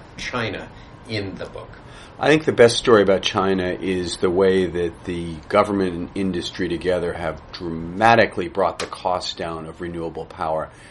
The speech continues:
Speaker 2: China has brought its manufacturing and engineering excellence to solar and wind technology in particular and made them cost competitive with the cheapest fuels, with coal, with natural gas,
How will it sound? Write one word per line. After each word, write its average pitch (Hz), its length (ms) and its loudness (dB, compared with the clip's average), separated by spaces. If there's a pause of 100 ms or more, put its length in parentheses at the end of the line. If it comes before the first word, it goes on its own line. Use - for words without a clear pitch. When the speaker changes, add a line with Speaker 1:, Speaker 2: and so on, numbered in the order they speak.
(160)
Speaker 2:
China 123 420 0
has 101 240 -2
brought 95 320 -2
its 85 160 -12
manufacturing 92 880 -6
and 85 120 -10
engineering 90 600 -8
excellence 82 540 -10
to 82 120 -16
solar 87 540 -4
and 80 180 -10
wind 85 260 -8
technology 82 720 -8
in 78 140 -12
particular 78 580 -12 (400)
and 92 160 -8
made 98 300 0
them 82 240 -8
cost - 480 -6
competitive 85 600 -8
with 80 140 -12
the 78 60 -14
cheapest 87 500 -12
fuels, 82 380 -10
with 78 160 -18
coal, 82 400 -4
with 80 200 -12
natural 82 420 -8
gas, 80 500 -6